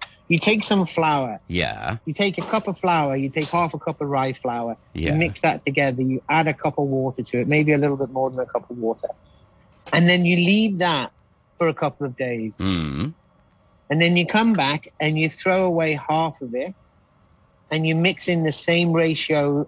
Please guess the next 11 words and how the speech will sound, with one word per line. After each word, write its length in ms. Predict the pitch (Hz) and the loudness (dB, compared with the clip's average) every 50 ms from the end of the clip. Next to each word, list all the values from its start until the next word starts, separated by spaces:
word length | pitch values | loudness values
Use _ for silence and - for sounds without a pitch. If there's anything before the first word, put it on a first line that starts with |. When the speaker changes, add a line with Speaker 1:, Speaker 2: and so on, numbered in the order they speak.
| - - | -4 -2
Speaker 1:
of 280 | 135 139 135 135 135 135 - _ _ _ _ | -2 0 0 -2 -4 -8 -12 _ _ _ _
flour 420 | - 151 151 151 147 143 143 143 135 - _ | -2 0 2 2 2 0 0 -2 -4 -6 _
to 60 | - 139 | -12 -8
water 420 | 139 139 143 143 147 135 - 135 | -6 -4 -4 -4 -4 -6 -6 -4
that 220 | 123 127 117 - 131 | -2 -2 -2 -2 -4
you 80 | 135 127 - | -6 -4 -2
threw 160 | - 139 139 131 | -2 0 2 2
away. 400 | 127 131 131 127 120 110 107 - _ _ _ - | 2 2 2 0 0 -2 -4 -6 _ _ _ -14
Speaker 2:
Right. 360 | 82 80 78 73 64 62 62 - _ - - - - | -12 -10 -8 -8 -10 -10 -14 -18 _ -20 -14 -4 0
Speaker 1:
And 100 | 165 170 175 | 2 4 4
then 260 | 165 180 180 160 | 4 4 2 0